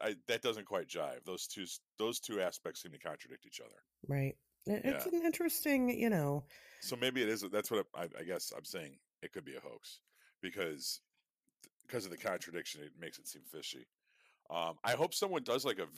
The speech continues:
Speaker 1: like, a, uh, like, where they zoom in and shit, or, like, do, like, a, pull frames out of it.
Speaker 2: Yeah.
Speaker 1: You know, I don't know how much better you're gonna get with, like, a ring cam video,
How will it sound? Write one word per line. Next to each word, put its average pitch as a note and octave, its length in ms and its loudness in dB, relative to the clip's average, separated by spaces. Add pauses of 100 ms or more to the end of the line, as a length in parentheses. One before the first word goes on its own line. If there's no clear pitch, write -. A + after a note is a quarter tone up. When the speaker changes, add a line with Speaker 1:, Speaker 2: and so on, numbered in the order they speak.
Speaker 1:
like, E2+ 180 -4
a, F2 80 0
uh, C2+ 500 -6 (1600)
like, G2+ 280 0
where F#2 120 0
they E2 160 4 (140)
zoom F#2+ 260 -4
in G2 100 -2
and A#2 120 -4
shit, B2+ 320 2 (160)
or, F2+ 80 -4
like, E2 220 -4
do, F2 180 -2
like, E2+ 180 -2
a, D#2 260 -2 (260)
pull G2 160 -2
frames F#2 380 -4
out G2+ 200 2
of G2 100 -6
it. G3+ 240 -2
Speaker 2:
Yeah. C3+ 280 4 (140)
Speaker 1:
You F#2 100 -4
know, D2+ 360 -6
I G#2+ 80 2
don't A#2+ 140 2
know A2+ 100 2
how A2+ 140 0
much G#2+ 320 -4 (640)
better G2 320 4 (200)
you're F2+ 140 -6
gonna F2+ 180 -4
get F2+ 300 0 (240)
with, F2+ 140 -8
like, F2 100 -4
a D2+ 80 -6
ring F2 240 -6
cam G#2+ 300 -4
video, A2 440 0